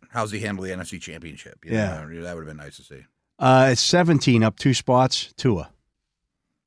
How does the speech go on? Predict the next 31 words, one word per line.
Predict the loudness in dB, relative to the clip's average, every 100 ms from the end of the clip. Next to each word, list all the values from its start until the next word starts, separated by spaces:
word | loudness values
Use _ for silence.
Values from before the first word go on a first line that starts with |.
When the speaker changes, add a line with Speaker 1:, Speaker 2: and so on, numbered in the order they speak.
| _ _
Speaker 1:
Played | 0 2
well. | 4 4 4 0 -8
Tons | -6 0 2 2 0 -2
of | -8
play | -8 -4
action. | -4 -4 -6 -10 -10 -4
Speaker 2:
Yeah. | -4 -4 -8 -4
Speaker 1:
Everything | -2 0 -2 -4
was | -6 -8
the | -6
Waddle | -4 -4 -6 -8
and | -6
Hill. | -4 -4 -6 -8 -4
Speaker 2:
Which | -2 -2
is |
amazing | 0 4 4 4 2
Speaker 1:
Okay. | 2 0
Speaker 2:
considering | -2 2 2
they | 4
didn't | 2 2
run | 2
the | 0
football | -2 -4 -4 -8
well. | -4
Speaker 1:
No, | 0 2 2
they | 0
didn't | 0
run | 0
the | 0
football | -2 -4 -6
well, | -8